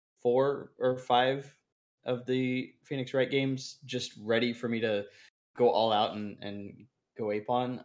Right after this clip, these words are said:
Um, but then I decided to s-, see some of the more, uh, obscure stuff, and I found an article, uh, on,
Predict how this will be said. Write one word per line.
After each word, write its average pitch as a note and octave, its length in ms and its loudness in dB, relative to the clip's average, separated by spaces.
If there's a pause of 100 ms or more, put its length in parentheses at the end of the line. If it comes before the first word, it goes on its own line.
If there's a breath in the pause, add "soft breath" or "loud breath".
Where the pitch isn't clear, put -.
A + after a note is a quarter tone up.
Um, G2+ 400 -8 (840)
but B2+ 120 -6
then G3 140 2
I F#3+ 100 4
decided F3 580 0
to D#3+ 380 2
s-, - 300 -6
see D3+ 400 2
some D#3 160 -2
of C#3+ 60 -2
the C3+ 60 0
more, B2+ 320 4
uh, A#2 140 0 (120)
obscure B2 400 -4
stuff, C#3+ 300 0
and C3 80 -2
I A2 60 -2
found B2+ 240 0
an A2 160 -4
article, C#3+ 580 0 (320)
uh, A2 260 -4 (100)
on, A2+ 420 -2